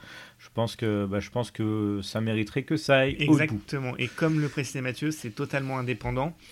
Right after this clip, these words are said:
Speaker 1: Ah oui.
Speaker 2: Euh, pour conclure, effectivement, c'est vrai qu'ils ont intégralement besoin, euh,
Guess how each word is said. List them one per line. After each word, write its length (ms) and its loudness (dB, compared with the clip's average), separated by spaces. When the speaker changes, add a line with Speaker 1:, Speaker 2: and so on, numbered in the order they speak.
Speaker 1:
Ah 140 -6
oui. 80 -6
Speaker 2:
Euh, 360 0
pour 200 -4
conclure, 480 -2
effectivement, 480 -4
c'est 140 -8
vrai 100 -4
qu'ils 500 -4
ont 160 -4
intégralement 640 0
besoin, 560 -2
euh, 300 -2